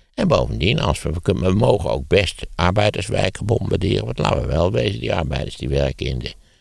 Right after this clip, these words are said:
in de oorlogsindustrie, dus het, we hebben het volste recht om dat te doen. Feitelijk is het zo dat in een periode van total war, zoals ontstaan was in de loop van de twintigste eeuw,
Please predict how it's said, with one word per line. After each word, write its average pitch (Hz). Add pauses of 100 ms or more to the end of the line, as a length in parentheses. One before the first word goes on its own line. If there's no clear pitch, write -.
(140)
in -
de 107
oorlogsindustrie, -
dus -
het, -
we 117
hebben 71
het 65
volste 67
recht 65
om 65
dat 50
te -
doen. 147 (440)
Feitelijk 104
is 87
het -
zo 92
dat 85
in 76
een 65
periode 67
van 57
total -
war, 123 (340)
zoals -
ontstaan -
was 71
in 71
de 60
loop -
van -
de -
twintigste -
eeuw, 64